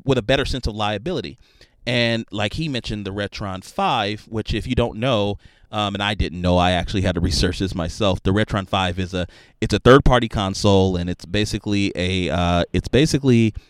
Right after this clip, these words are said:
a console that has five cartridge, uh, ports, and, <clears throat> and it's just made up, it's basically made up so that you can play,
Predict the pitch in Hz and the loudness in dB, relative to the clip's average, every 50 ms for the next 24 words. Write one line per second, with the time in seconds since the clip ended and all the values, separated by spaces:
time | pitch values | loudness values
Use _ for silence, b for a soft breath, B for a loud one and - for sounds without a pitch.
0 | B B B 107 - - 110 107 101 - 113 104 104 104 101 95 90 92 90 85 | B B B -4 0 2 2 2 2 4 4 6 6 4 2 2 0 0 0 -2
1 | 85 - - - - 117 117 120 120 120 120 113 - - - 123 110 107 - 110 | -6 -8 -10 -4 0 2 2 4 4 2 0 0 -2 -6 -2 0 0 0 0 0
2 | 107 104 98 - - - 110 104 101 101 98 98 98 95 b b b b b b | -2 -2 -2 -6 -10 -8 -6 -6 -4 -4 -4 -4 -6 -8 b b b b b b
3 | b - - - 120 110 107 107 107 - - - 101 95 92 92 92 92 - _ | b -8 -6 -2 0 0 0 0 -2 -4 -6 -8 -6 -6 -6 -6 -8 -10 -12 _
4 | _ _ _ - 175 190 180 165 143 123 - 110 113 - - - 185 156 147 135 | _ _ _ -4 -2 -2 0 -2 -2 -4 -4 0 0 0 0 0 -8 -6 -4 0
5 | 123 123 131 123 120 120 - 143 127 - 113 151 165 - 175 151 147 139 135 135 | 2 2 2 2 0 -2 -2 -6 -8 -2 -2 0 0 0 -4 -6 -6 -4 -4 -4
6 | - B B B B B 95 110 117 113 113 113 110 107 - - - 110 107 98 | -6 B B B B B -4 -2 0 2 2 0 -2 -2 -6 -6 -2 -2 -2 -2
7 | 104 104 101 _ 92 98 107 104 101 - - - 98 92 90 90 92 92 92 - | -2 -6 -6 _ -6 -4 -4 -4 -2 -2 -4 -4 -4 -6 -8 -8 -10 -12 -14 -16
8 | _ - - - 107 101 98 92 92 95 90 | _ -10 -10 -8 -6 -6 -6 -6 -6 -8 -10